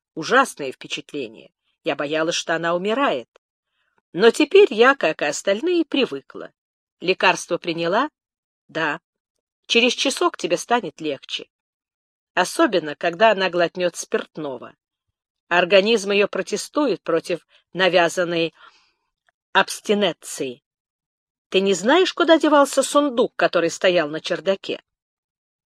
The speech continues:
Какой ещё сундук? Ну, тот, что стоял у торцовой стены, зелёный с жёлтой полосой. Мама тяжело вздыхает, словно ей стало хуже,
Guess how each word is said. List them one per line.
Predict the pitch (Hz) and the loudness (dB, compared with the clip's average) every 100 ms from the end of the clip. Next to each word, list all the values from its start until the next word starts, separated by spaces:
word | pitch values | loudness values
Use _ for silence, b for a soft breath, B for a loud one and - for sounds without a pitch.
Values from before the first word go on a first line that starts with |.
| _ | _
Какой | - 147 - 285 | -14 -2 4 6
ещё | 185 - | 4 -6
сундук? | 135 151 143 135 - - _ _ _ _ _ | -8 -12 -12 -16 -18 -20 _ _ _ _ _
Ну, | 311 440 | 2 4
тот, | 370 240 | 6 6
что | - 208 | 4 0
стоял | - 262 254 180 | 2 4 6 4
у | 180 | 4
торцовой | 233 180 - 180 180 | 2 2 2 2 2
стены, | - - 247 147 - _ _ _ | -4 0 0 0 -8 _ _ _
зелёный | 214 349 339 175 170 | 4 6 8 6 4
с | 175 | 2
жёлтой | 214 170 175 | 2 2 -2
полосой. | - 208 226 - 110 - _ _ _ _ _ _ _ _ _ _ - | -4 -2 -2 -4 -10 -12 _ _ _ _ _ _ _ _ _ _ 0
Мама | 208 220 165 | 4 4 4
тяжело | 170 156 147 147 | -6 -6 -6 -8
вздыхает, | 143 165 - 269 294 285 | -4 -6 0 2 2 0
словно | - 240 233 | 0 2 2
ей | 233 226 | 2 -2
стало | - 220 214 | 0 2 2
хуже, | 202 - 214 185 196 | 0 -4 -4 -4 -8